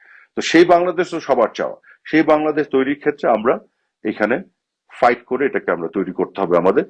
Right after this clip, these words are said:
কারণ এটা কিন্তু উগ্রবাদী মৌলবাদীরা দিবে না। আজকে যারা জঙ্গিরা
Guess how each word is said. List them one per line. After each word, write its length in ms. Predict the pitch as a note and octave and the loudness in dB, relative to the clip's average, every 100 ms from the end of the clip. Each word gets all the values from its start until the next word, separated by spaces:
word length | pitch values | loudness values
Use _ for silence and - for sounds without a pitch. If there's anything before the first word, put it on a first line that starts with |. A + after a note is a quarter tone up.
| - _ | -6 _
কারণ 160 | - B2 | -2 0
এটা 200 | C#3 D#3 | 0 0
কিন্তু 240 | D3+ E3 C#3+ | -2 -4 -4
উগ্রবাদী 440 | C3 C#3 C#3+ C3+ | -2 2 2 2
মৌলবাদীরা 560 | A2 G#2 G#2+ G#2 G2 F2+ | -2 0 2 2 0 -2
দিবে 240 | G2+ F#2 | 0 -2
না। 120 | - - _ _ _ - | -4 -14 _ _ _ -10
আজকে 220 | - C#3+ | -6 0
যারা 220 | C#3+ C#3 | 2 2
জঙ্গিরা 640 | F#2+ A#2+ C#3+ D#3+ A2+ - | 2 2 2 2 2 0